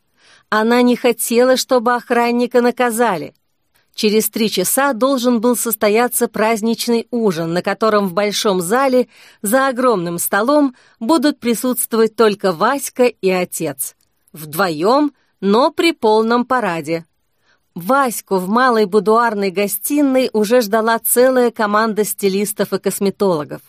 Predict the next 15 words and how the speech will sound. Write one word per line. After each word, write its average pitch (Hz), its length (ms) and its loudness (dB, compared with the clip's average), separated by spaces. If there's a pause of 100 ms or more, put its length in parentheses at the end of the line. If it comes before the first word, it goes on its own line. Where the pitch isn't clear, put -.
(640)
Несколько 302 640 2
часов 285 480 -2
подготовки. 226 880 -4 (280)
Для 170 280 -2
чего? 285 640 0 (560)
Гостей 247 580 2
отец 196 380 -2
не 254 160 2
любил 175 500 0 (220)
и 214 100 0
приглашал 220 640 0
лишь 247 300 -2 (120)
в - 120 -20
крайних 269 520 0
случаях. 151 720 -4